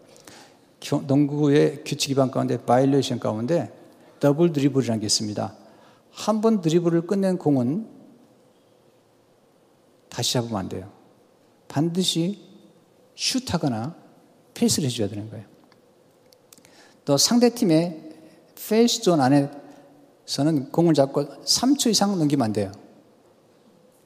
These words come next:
그러니까, 아, 공을 자꾸 돌린다는 건 뭘 의미하냐면 이런 거예요. 우리가 뭔가 잘 됐잖아요.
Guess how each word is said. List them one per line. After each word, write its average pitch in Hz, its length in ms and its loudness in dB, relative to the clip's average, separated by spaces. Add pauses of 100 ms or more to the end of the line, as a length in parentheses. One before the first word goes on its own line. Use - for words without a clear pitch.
(500)
그러니까, 190 260 0 (600)
아, 143 360 -6 (240)
공을 196 260 2
자꾸 160 240 -4
돌린다는 151 460 2
건 135 80 -2
뭘 131 160 0
의미하냐면 113 640 -6
이런 127 200 -2
거예요. 110 460 -8
우리가 123 200 -4
뭔가 135 120 2
잘 139 160 -2
됐잖아요. 107 600 0